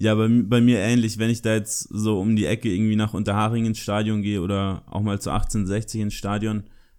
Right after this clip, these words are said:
dann, ja, ist der Zauber jetzt nicht so extrem da, aber es ist auf jeden Fall immer, immer so das Highlight des Wochenendes, wenn ich irgendwo im Stadion bin. Ähm, ich bin auch ziemlich gern im Ausland im Stadion, so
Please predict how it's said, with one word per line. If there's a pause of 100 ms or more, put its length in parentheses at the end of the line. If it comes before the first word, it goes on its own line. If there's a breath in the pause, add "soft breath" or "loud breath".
dann,
ja,
ist
der
Zauber
jetzt
nicht
so
extrem
da,
aber
es
ist (140)
auf
jeden
Fall
immer,
immer
so
das
Highlight
des
Wochenendes,
wenn
ich
irgendwo
im
Stadion
bin. (560 soft breath)
Ähm, (200)
ich
bin
auch
ziemlich
gern
im
Ausland
im
Stadion,
so